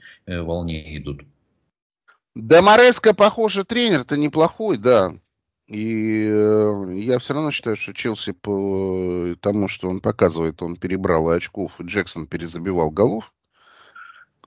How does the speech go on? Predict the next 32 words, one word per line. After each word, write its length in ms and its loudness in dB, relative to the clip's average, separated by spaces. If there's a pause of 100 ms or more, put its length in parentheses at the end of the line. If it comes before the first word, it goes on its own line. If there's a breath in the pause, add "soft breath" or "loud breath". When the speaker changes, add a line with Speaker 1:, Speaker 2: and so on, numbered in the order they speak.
(140)
Speaker 2:
по 100 -8
сравнению 380 0
с 40 -14
тем, 160 -8
что 140 -12
он 60 -10
вытворял 360 -4
в 60 -20
прошлом 360 -12
сезоне. 500 -10 (580 soft breath)
Но 800 0 (420)
сезон 360 -2
длинный 340 -4
еще, 220 -12
мы 280 -8 (420)
сможем 440 -8
сравнить 440 -4
все. 220 -10 (580 loud breath)
Но 300 6
тот 260 4
факт, 280 4
что 260 2
они 880 0
находятся 760 -4
наверху, 680 -4 (320)
э, 600 -6
в 40 -16
с-, 160 -16
на 120 0
самом 360 2
почти 300 -10
верху 500 -12